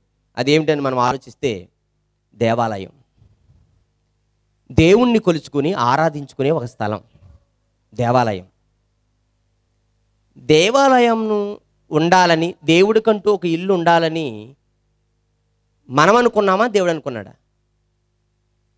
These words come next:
మనం అనుకున్నామా, దేవుడు అనుకున్నాడా? దేవుడికి ఒక ఇల్లు ఉండాలి అని మనం అనుకున్నామా, దేవుడు అనుకున్నాడా?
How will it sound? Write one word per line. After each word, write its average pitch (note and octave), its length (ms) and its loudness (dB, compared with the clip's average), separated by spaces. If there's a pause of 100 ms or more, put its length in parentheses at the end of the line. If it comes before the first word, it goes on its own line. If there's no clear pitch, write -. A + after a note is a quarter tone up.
(240)
మనం F3+ 280 2
అనుకున్నామా, A#3 500 0
దేవుడు G#3+ 240 2
అనుకున్నాడా? C#3 300 -8
దేవుడికి G3 520 0
ఒక A#3+ 200 0
ఇల్లు F#3 180 -4
ఉండాలి E3+ 380 -2
అని F3 260 -4
మనం D#3+ 200 -4
అనుకున్నామా, F#3+ 480 -4
దేవుడు F#3 240 -6
అనుకున్నాడా? B2 360 -16